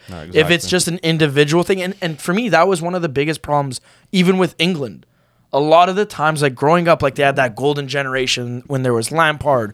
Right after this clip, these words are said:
Speaker 1: And they couldn't do
Speaker 2: Scholes,
Speaker 1: shit.
Speaker 2: Gerrard, David Beckham. They couldn't do anything because those guys were all still just individual talents.
Speaker 1: Yeah.
Speaker 2: There was no unity in the team.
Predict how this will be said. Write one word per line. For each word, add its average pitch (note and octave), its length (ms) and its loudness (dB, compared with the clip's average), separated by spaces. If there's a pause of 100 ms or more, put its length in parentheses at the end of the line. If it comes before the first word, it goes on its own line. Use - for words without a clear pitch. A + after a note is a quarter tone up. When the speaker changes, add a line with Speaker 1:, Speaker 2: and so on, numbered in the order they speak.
(120)
Speaker 1:
And F#2 80 -8
they F2 40 -10
couldn't - 240 0
do G#2 60 0
Speaker 2:
Scholes, E3 360 6
Speaker 1:
shit. C3+ 80 -2
Speaker 2:
Gerrard, C#3+ 540 4
David C#3 360 0
Beckham. D#3 340 0 (360)
They E3+ 120 4
couldn't G#3+ 280 -8
do G3 160 -4
anything E3+ 440 -6
because E3+ 320 -2
those C#3+ 160 2
guys D#3 240 2
were F3 120 -2
all C3+ 220 4
still C3 360 0
just A#2+ 260 -6 (380)
individual C#3 720 2
talents. - 520 -10
Speaker 1:
Yeah. E2 180 -6 (180)
Speaker 2:
There D3 120 -2
was D3 140 0
no D#3+ 160 4
unity C3+ 520 -2
in C3 80 -2
the B2 80 -2
team. B2 320 -6